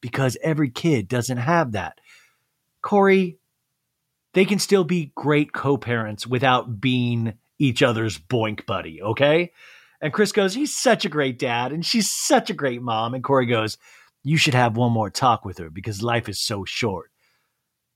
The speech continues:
Corey, just eat your free food. Eat your free food. Eat the food that Chris is providing for you, and just, that's a wrap.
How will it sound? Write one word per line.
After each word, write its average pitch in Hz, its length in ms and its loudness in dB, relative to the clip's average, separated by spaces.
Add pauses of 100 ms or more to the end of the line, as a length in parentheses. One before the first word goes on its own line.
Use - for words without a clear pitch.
(100)
Corey, 294 280 2
just 359 200 0
eat 233 140 -2
your 165 120 -2
free 147 240 -4
food. 143 440 0
Eat 294 300 4
your 277 140 2
free 254 320 -2
food. 226 460 -2
Eat 330 300 0
the 302 80 -2
food 269 540 2
that 214 120 0
Chris 269 380 2
is 214 180 -6
providing 220 560 0
for 175 120 -6
you, 277 520 -2 (300)
and 175 140 -2
just, 139 240 -8
that's 202 260 2
a 208 60 -2
wrap. 131 380 -6